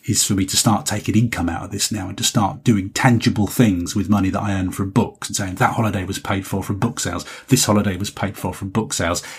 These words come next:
and also to bootstrap my business. But I, all I've done to date really is bootstrap. It's just paid for edits, paid for covers. Now I want to start taking some cash out of it. And, um, I'm determined to do that. Um, however the rapid release goes, I will be able to do that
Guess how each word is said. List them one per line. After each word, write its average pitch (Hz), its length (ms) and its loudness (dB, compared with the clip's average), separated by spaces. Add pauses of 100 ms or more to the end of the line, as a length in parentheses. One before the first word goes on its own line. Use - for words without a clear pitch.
(140)
and 127 220 6
also 135 420 4 (220)
to - 80 -2
bootstrap - 520 -6
my 98 140 -8
business. 92 460 -10
But 107 160 -8
I, 110 100 -4
all 143 220 8
I've 110 100 2
done 104 220 2
to - 100 -6
date 107 220 2
really 98 160 0
is 95 60 0
bootstrap. 101 520 0
It's - 80 -8
just - 160 -6
paid 95 220 -2
for 113 100 2
edits, 107 300 2
paid - 260 -6
for - 80 -20
covers. 104 400 0 (400)
Now 107 240 4
I 104 80 6
want 98 200 0
to 104 40 -4
start - 300 -2
taking 101 320 -6
some 104 140 -4
cash - 280 -4
out - 160 -4
of - 80 -12
it. 95 140 -14 (120)
And, 95 300 2
um, 95 180 0
I'm 98 140 -2
determined 101 460 4
to 95 80 -2
do 98 160 2
that. 90 280 -4 (140)
Um, 92 380 -2 (160)
however 120 360 4
the 120 100 0
rapid 92 260 -4
release 87 260 -6
goes, 104 160 -2
I 104 60 0
will 98 160 -2
be 95 100 -4
able 90 140 -6
to 107 100 -8
do 95 160 -4
that 92 240 -6